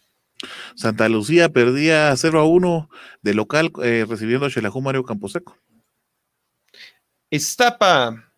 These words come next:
Speaker 2: empató a uno contra los Cremas de Comunicaciones.
Speaker 1: Para el grupo B se inició la jornada con una goleada de cinco a cero, propinada de Municipal a Sanarate, increíble esta goleada, ¿no?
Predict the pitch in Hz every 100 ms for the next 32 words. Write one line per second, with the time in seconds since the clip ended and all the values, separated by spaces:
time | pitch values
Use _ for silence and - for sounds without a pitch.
0 | - 131 123 131 156 156 165 175 156 131
1 | 120 123 120 120 - - 160 160 139 120
2 | 120 123 117 117 113 - - 160 139 123
3 | - - - _ _ _ _ - 117 110
4 | 117 160 156 156 160 185 185 185 - 139
5 | 127 120 117 104 151 160 127 120 139 160
6 | 160 120 131 156 127 117 127 160 165 131
7 | 110 208 208 202 143 123 185 170 160 -
8 | - - 110 - 113 135 143 131 110 110
9 | 104 107 139 156 143 120 104 113 135 123
10 | 107 98 107 143 135 127 123 95 110 117
11 | 104 139